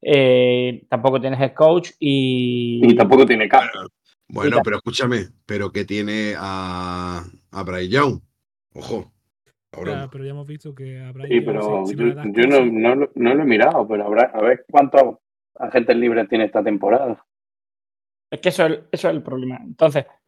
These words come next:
Speaker 1: Carolina se ha entrevistado con, o se quiere entrevistar con Ben Johnson, con Todd Monken, con Dave Canales, Bobby Slovic, Dan Quinn, Mike McDonald, Fran Smith, Raheem Morris,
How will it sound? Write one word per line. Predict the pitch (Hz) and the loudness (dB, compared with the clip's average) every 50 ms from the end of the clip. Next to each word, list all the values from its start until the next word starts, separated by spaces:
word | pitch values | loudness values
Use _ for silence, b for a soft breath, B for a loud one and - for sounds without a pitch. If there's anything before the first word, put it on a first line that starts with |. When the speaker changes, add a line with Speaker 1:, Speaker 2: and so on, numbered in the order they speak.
| _ _ _ _ _ _ _ _ _ _ _ _ _ - | _ _ _ _ _ _ _ _ _ _ _ _ _ 2
Speaker 1:
Carolina | 170 151 151 165 175 196 220 185 | 4 6 6 4 4 4 2 4
se | 156 180 | 4 2
ha | 175 | 0
entrevistado | 170 - 170 165 156 151 - 165 147 139 131 | 0 0 -2 -2 0 2 2 2 2 2 2
con, | 160 160 143 135 _ _ _ _ _ _ _ _ _ _ _ _ _ - | -2 -2 -4 -6 _ _ _ _ _ _ _ _ _ _ _ _ _ -8
o | 151 127 | -8 -6
se | - 135 123 | -6 -4 -2
quiere | 143 151 156 | 0 0 0
entrevistar | 151 139 151 143 139 - 151 143 139 | -2 -2 -2 -2 0 2 0 0 0
con | - 131 123 | -2 -4 -2
Ben | 127 147 151 151 | 0 0 0 2
Johnson, | 165 170 175 170 - 202 214 208 220 - _ _ _ _ | 0 0 0 0 0 0 0 0 -2 -8 _ _ _ _
con | - 147 135 120 113 | -12 -10 -10 -10 -6
Todd | - 147 147 147 - 151 | -2 -2 -2 -2 -2 -2
Monken, | 143 147 160 170 170 170 196 202 214 226 - - _ _ _ _ _ _ _ _ | 0 2 2 0 0 0 0 0 0 -2 -6 -10 _ _ _ _ _ _ _ _
con | - 135 131 127 123 120 120 - - | -4 -2 -2 -2 -2 -4 -6 -8 -12
Dave | - 135 127 143 143 147 151 | -14 -4 0 2 2 2 4
Canales, | - 131 131 147 165 180 196 202 202 208 - _ _ _ _ _ _ _ _ _ _ _ _ - | 2 2 4 4 2 4 4 2 2 0 -4 _ _ _ _ _ _ _ _ _ _ _ _ -20
Bobby | 135 135 143 147 156 156 156 147 151 156 - - | -4 2 4 4 4 4 4 0 0 -4 -10 -14
Slovic, | - - 139 143 160 180 196 196 196 - - _ - | -10 -4 0 0 2 2 2 0 -2 -6 -14 _ -12
Dan | 139 123 156 151 147 131 | 0 2 4 4 4 2
Quinn, | - 156 180 208 214 214 - _ _ | 0 -2 -2 -2 -2 -6 -8 _ _
Mike | 165 135 135 147 151 147 151 | -8 -2 0 0 0 0 -2
McDonald, | 139 123 123 123 120 147 165 180 180 175 175 170 - | -6 -6 -6 -4 -2 0 0 0 -2 -4 -6 -8 -12
Fran | _ - - 147 165 160 147 131 127 | _ -10 -4 0 0 0 0 -2 -6
Smith, | - - 135 147 156 165 165 165 160 _ _ _ | -6 -6 -6 -4 -4 -6 -6 -10 -14 _ _ _
Raheem | - 131 135 131 127 - - 160 160 143 | -12 -2 0 0 0 0 0 -2 -2 -2
Morris, | 135 139 143 147 147 147 156 156 151 - - | 0 0 0 0 0 -2 -6 -6 -8 -10 -16